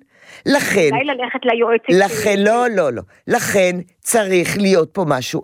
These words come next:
Speaker 1: הרבה יותר עמוק, תהליכי, מתמשך. זאת לא החלטה שמקבלים אותו, הוא רוצה,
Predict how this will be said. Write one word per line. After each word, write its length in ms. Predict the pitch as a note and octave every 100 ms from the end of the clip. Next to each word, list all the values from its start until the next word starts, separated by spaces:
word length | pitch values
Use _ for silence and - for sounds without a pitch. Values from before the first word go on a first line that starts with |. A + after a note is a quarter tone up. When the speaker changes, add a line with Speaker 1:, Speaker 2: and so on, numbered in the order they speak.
| -
Speaker 1:
הרבה 340 | A3+ F#3+ D#3 D#3+ D#3 - _ -
יותר 560 | A#3 - - D#3 C#3+ B2+ _ _ _ _
עמוק, 600 | G3+ G3+ F3 D3+ C#3+ - - _ _
תהליכי, 1040 | G#3+ F3+ F3+ F3+ G#3 - - D#3 C#3 C3 A#2+ _ _
מתמשך. 1040 | C#3+ D#3+ F3 - F#3+ G#3 - - C#3+ C3+ - - -
זאת 240 | - E3
לא 80 | G#3+ -
החלטה 360 | - B3 B3+
שמקבלים 460 | C4+ A#3 - F3+ G#3+
אותו, 280 | A3+ G3+ E3+ - - _
הוא 100 | G3+
רוצה, 220 | F3+ F#3